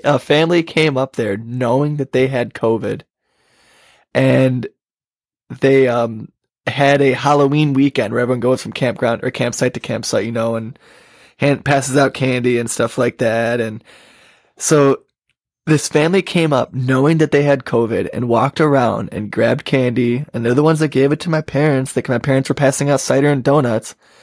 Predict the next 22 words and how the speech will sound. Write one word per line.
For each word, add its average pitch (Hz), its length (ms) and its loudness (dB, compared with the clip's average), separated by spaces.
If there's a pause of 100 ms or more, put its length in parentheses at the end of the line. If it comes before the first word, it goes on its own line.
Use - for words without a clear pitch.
(460)
And 131 200 2
then 127 200 2
while 127 180 2
they 156 180 4
were 143 100 4
up 160 180 0
there, 127 360 2 (540)
they 139 140 2
gave 131 320 2
covid 147 320 0
to 139 40 4
a 123 40 0
bunch 139 220 0
of - 40 -12
people, - 460 -2
and 120 180 -8
the 101 60 -8
dad 127 440 -2 (120)
died 123 480 -2
in 131 140 -6
his 131 180 -6
camper. - 500 -8